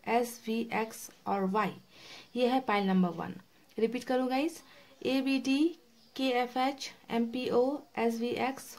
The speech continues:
Y, okay? और pile number two में है C, E, G, I, L, J, Q, N, R, U, T, W, Z। Repeat, C, E, G, I,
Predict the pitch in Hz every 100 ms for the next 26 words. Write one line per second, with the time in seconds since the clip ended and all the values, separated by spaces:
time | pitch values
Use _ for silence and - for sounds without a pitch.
0 | 202 185 156 - 196 196 277 - - -
1 | - - - 226 226 247 269 285 277 277
2 | 285 277 269 262 277 - - - - 285
3 | 285 269 262 233 262 302 294 - _ -
4 | 226 247 254 247 240 233 262 269 - -
5 | 262 262 240 226 226 233 277 - - 233
6 | 240 - 233 226 208 202 285 370 - -
7 | - 175 156 - - - - - - -
8 | 202 190 262 320 - - - _ _ -
9 | 277 285 240 269 262 262 294 320 - 214
10 | 240